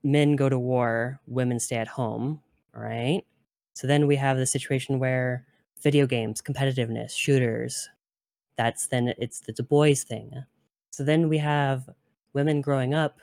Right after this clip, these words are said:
being, their, their brothers are playing the, the, the shooter game, and then, uh, the, them asking, "Oh, can I play?" It's like, "No, this is for boys." And so you have these generations of women who were not offered the same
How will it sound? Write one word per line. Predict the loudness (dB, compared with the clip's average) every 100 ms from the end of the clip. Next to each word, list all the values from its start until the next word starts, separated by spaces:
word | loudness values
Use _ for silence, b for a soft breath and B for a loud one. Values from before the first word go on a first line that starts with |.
| _
being, | -4 -2 -2 -4 -8 _ _ _ -4
their, | -4 -4 _ -4
their | -2
brothers | 2 2 2 -2
are | -4
playing | -4 -2 -2
the, | -2 -4
the, | -4 -2 -2 -2 -4
the | -4
shooter | -4 -2
game, | -2 -2 -2 -2
and |
then, | -4 -4 -6 -8 -6
uh, | -6 -4
the, | -4 -4
them | -4 -2
asking, | -2 -4 -6 -6 -2
"Oh, | -4
can | -4 -2
I | -2
play?" | 0 0 0
It's | 0
like, | 0
"No, | 2 4
this | 2 -2 -4
is |
for | -8 -6
boys." | -2 -2 -4 -8 -10 -10 _ _ _ _ _
And | 0 2
so | 4
you | 6 4
have | 4 2
these | 4 2 0
generations | -6 -2 0 2 2 0 0 0 0 -2 -4 -6 -8 -10 -12 _ _ _ _ _ -2
of | 0 2
women | 2 2 0 -4 -2
who | -2 -2
were | -2
not | 0 0 -2 -2
offered | 0 0 -2 -6
the | -6
same | -4 -2 0 -2